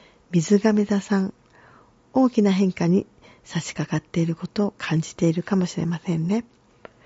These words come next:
勝負に出たり、チャンスにかけたりすることもありそうです。ラッキーカラーはブラック。魚座さん、目標や理想のために続けてきた努力によって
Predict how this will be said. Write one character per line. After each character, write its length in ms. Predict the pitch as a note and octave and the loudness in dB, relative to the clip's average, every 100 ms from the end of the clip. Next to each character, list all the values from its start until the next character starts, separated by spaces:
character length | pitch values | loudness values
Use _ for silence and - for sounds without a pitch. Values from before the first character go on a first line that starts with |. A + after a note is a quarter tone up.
| - - | -20 -14
勝 280 | - F3+ | 0 2
負 120 | E3 D3+ | 4 2
に 100 | D3 | 0
出 120 | F#3 | -2
た 140 | G3+ | 0
り、 140 | F3+ - _ - - _ _ - | -4 -6 _ -20 -20 _ _ -10
チ 140 | - | 0
ャ 120 | G3 | 2
ン 40 | F#3 | 2
ス 160 | - | 0
に 160 | F3+ G3+ | 0 0
か 200 | - F#3+ | -4 -10
け 120 | - | -6
た 140 | - F3 | -4 -2
り 80 | |
す 140 | E3 F3 | -4 -6
る 120 | F3 | -6
こ 140 | - | -6
と 120 | E3+ F#3 | -2 0
も 200 | A3 - - | 0 -2 -8
あ 60 | |
り 80 | C#3+ | -10
そ 180 | - F3 | -6 -4
う 60 | E3 | -4
で 140 | F3 | -6
す。 180 | - - _ _ _ - _ _ _ _ - | -12 -20 _ _ _ -20 _ _ _ _ -6
ラ 120 | F3 | -6
ッ 40 | |
キ 200 | - - G#3 | -4 -2 -2
ー 60 | |
カ 140 | - G#3+ | 0 0
ラ 240 | G3+ G3 | 2 2
ー 60 | A3 | 0
は 160 | A3 - | -2 -4
ブ 100 | F3 | -4
ラ 140 | F3 | -4
ッ 20 | E3+ - | -4 -10
ク。 140 | - - _ _ _ _ _ - - - _ - | -20 -20 _ _ _ _ _ -20 -20 -20 _ 2
魚 220 | G3 G3+ | 6 6
座 180 | G3+ G3+ | 6 2
さ 220 | - G3+ | 4 2
ん、 180 | F#3+ F#3+ _ _ _ _ _ _ - | 2 -2 _ _ _ _ _ _ 0
目 260 | F#3 F3+ F#3+ | 2 2 2
標 260 | A3 G#3 | 4 6
や 140 | G3+ G3+ | 6 4
理 100 | F3 | 0
想 220 | - G3+ | 4 6
の 120 | G#3 | 6
た 120 | G#3 G#3 | 4 6
め 160 | G3 | 8
に 160 | F#3+ - - - - - | 6 4 -4 -20 -20 -20
続 320 | - - F3+ F#3 | -12 -2 2 4
け 120 | F3+ | 2
て 160 | F#3 | 2
き 140 | - - | -2 -2
た 220 | G3 - - | -2 -2 0
努 100 | F3+ | 4
力 280 | G#3+ G#3 F#3+ | 4 4 4
に 100 | F3 | 4
よ 100 | D#3+ | 4
っ 40 | |
て 340 | - - F#3+ | 0 0 0